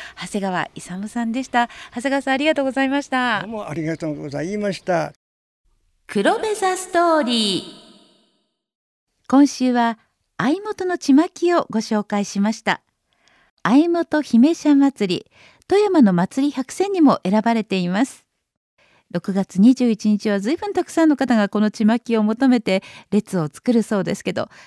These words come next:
Speaker 1: 「いただきます」ではなくて、感謝を込めて、「おかげさま」と言って食べるんだそうです。ぜひ皆さん、無病息災を願って、「おかげさま」と言いながら食べてみてください。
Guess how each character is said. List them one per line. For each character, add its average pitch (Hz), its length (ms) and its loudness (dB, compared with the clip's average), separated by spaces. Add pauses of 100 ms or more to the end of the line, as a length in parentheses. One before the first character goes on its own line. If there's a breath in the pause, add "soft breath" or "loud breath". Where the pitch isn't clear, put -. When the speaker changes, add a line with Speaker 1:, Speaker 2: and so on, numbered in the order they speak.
(520 loud breath)
Speaker 1:
「い 190 80 -2
た 302 100 2
だ 330 120 0
き - 140 -2
ま 330 140 2
す」 - 160 -18 (180)
で 190 80 0
は 180 100 0
な 175 120 -2
く - 80 -20
て、 156 240 -6 (260 loud breath)
感 254 220 4
謝 170 260 -2
を 147 60 -4
込 285 140 -2
め 403 100 0
て、 - 240 -2 (260)
「お 135 80 -6
か 269 160 -2
げ 349 160 -2
さ 349 160 -4
ま」 349 220 0 (340)
と 359 220 2 (100)
言 202 80 -2
っ - 40 -10 (140)
て 254 200 -2 (100)
食 220 100 -2
べ 214 100 0
る 190 100 -4
ん - 40 -6
だ 196 120 -4
そ 180 100 -8
う - 60 -8
で - 100 -6
す。 - 160 -14 (1200)
ぜ 202 100 0
ひ 180 140 0
皆 175 180 2
さ 190 140 -2
ん、 160 80 -8 (280)
無 185 160 2
病 160 200 0
息 - 220 -12
災 262 260 2
を 269 160 0 (100)
願 208 240 2
っ - 40 -4
て、 214 280 -2 (380 loud breath)
「お 156 80 -8
か 202 140 -4
げ 180 100 -2
さ 190 160 -6
ま」 208 220 2 (180)
と 240 80 -2
言 247 120 4
い 285 40 6
な 330 120 0
が 330 100 0
ら 254 160 0 (100)
食 214 80 -4
べ 185 100 -6
て 165 140 -6
み 160 80 -6
て - 120 -12
く - 80 -12
だ - 120 -6
さ 285 220 -2
い。 - 100 -6